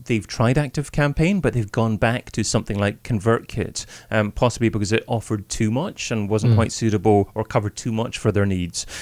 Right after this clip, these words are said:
Speaker 1: Uh,
Speaker 2: Mm-hmm.
Speaker 1: would you say ActiveCampaign is the best software for, for any business out there in terms of email marketing and C R M combined, or is it just a certain type of business that it's best for?
Speaker 2: I don't know if I have the perfect answer because there are so many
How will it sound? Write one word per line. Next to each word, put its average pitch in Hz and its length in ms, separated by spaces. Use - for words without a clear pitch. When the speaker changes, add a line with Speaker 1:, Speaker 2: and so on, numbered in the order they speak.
Speaker 1:
Uh, 113 100
Speaker 2:
Mm-hmm. 113 100
Speaker 1:
would 143 120
you 151 80
say - 140
ActiveCampaign 127 760
is 110 80
the 107 60
best 113 200
software 107 380
for, 101 340
for - 160
any 117 180
business 104 380
out 110 180
there 190 180
in 135 80
terms 131 220
of 117 80
email 113 220
marketing 113 380
and 104 100
C 113 160
R 107 80
M 107 120
combined, 117 600
or 107 340
is 113 140
it 110 80
just 117 240
a 120 60
certain 117 320
type - 260
of 101 140
business 104 300
that - 120
it's 110 100
best - 280
for? 87 100
Speaker 2:
I 180 100
don't 262 100
know 277 40
if - 60
I 175 80
have 160 300
the 123 80
perfect - 480
answer 127 340
because 131 280
there 127 180
are 117 180
so 123 300
many 117 520